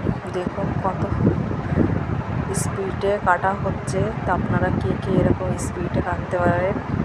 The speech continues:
একটু কমেন্টে জানাবেন। কারণ সংসারের কাজ স্লো করলে হয় না, স্পিডেই করতে হবে সব কিছু তাড়াতাড়ি বুঝে শুনে। আবার দেখবেন যে হাত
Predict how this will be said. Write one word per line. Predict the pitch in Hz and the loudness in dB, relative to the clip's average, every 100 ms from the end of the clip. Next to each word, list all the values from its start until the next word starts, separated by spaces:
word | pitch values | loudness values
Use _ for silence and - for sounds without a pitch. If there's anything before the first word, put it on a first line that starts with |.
| - | -2
একটু | - - - | -2 -2 -2
কমেন্টে | - 175 175 160 180 | 0 -2 -2 -4 -2
জানাবেন। | 180 165 165 180 - - - - - | 0 2 2 0 0 0 0 -2 2
কারণ | 170 165 175 - | 4 4 0 -2
সংসারের | - 190 - 208 196 196 | -2 -2 0 0 0 0
কাজ | 190 180 185 - - | 2 4 4 0 -8
স্লো | - 214 202 220 214 | -6 -2 2 2 2
করলে | 196 180 180 | 0 0 0
হয় | 180 180 170 | 0 2 2
না, | 170 165 170 170 | 2 2 2 -2
স্পিডেই | - - - - - 208 202 | -4 -2 2 2 2 0 0
করতে | 196 170 - 196 | -2 -2 0 0
হবে | 185 170 175 | 2 -2 -4
সব | - 170 | -6 -4
কিছু | 170 - 170 | -4 -6 -4
তাড়াতাড়ি | 180 165 160 165 165 - - - - - - - | -2 -2 0 -2 -2 -4 -8 -10 -10 -8 -8 -6
বুঝে | 190 190 196 202 | -2 0 2 0
শুনে। | - 190 180 185 190 | 0 -2 0 0 2
আবার | 170 180 180 | 4 4 2
দেখবেন | 185 - - - | 0 0 0 0
যে | 185 | 0
হাত | 180 175 | 2 2